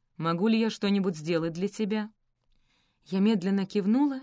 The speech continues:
и позволила своему взгляду блуждать по его лицу, пока не задержалась на губах. "Что тебе нужно, Элли?" Я колебалась лишь долю секунды, прежде чем поднять руки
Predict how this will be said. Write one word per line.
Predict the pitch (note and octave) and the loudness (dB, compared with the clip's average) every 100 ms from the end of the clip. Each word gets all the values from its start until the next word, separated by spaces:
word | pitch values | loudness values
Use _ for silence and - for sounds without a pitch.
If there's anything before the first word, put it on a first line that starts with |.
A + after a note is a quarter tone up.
| - | -8
и | F#3 | -4
позволила | F3+ D3+ G3 A#3 G3+ | -4 -2 0 0 0
своему | G3 - F3+ F3 F#3 - | -4 -4 -2 -2 -4 -6
взгляду | D3+ D#3 F#3 B3 G#3+ | -10 -6 -4 -2 -4
блуждать | F3 D#3+ C#3 F3 F3+ | -6 -8 -6 -8 -8
по | - | -6
его | E3 D#3 | -6 -4
лицу, | D#3+ D3+ - A#3 B3 _ _ _ _ | -6 -8 -4 -4 -4 _ _ _ _
пока | - E3+ B3 | -12 -2 2
не | B3+ | 4
задержалась | G#3 F3+ E3+ D3 E3+ F3+ E3+ F3 | 2 0 -2 0 -2 -2 -4 -6
на | |
губах. | D#3+ D#3+ D3 D3+ D3 - _ _ _ _ _ _ _ _ | -6 -6 -6 -8 -10 -20 _ _ _ _ _ _ _ _
"Что | - A3 | -8 -4
тебе | A3+ G#3+ B3+ | -4 0 4
нужно, | B3+ A3 - D#3 | 4 2 -2 -2
Элли?" | F#3 A#3+ D#3+ C#3 - _ _ _ _ | 0 0 -2 -8 -16 _ _ _ _
Я | E3+ F3+ | -4 -2
колебалась | - G3+ G#3 A3 A#3 G3+ - | 0 2 2 2 0 -2 0
лишь | G#3+ F3+ | 0 0
долю | A#3 C4+ | -2 -2
секунды, | B3+ - C#4 D4 C4+ F#3 E3 | -2 -6 -4 0 2 2 -2
прежде | - G#3+ B3 G3 | -2 0 0 0
чем | - E3+ D#3 | -4 -6 -4
поднять | F3 D#3 F3+ E3 | -6 -4 -4 -4
руки | G#3 C4+ C4 A3+ | -6 -6 -8 -10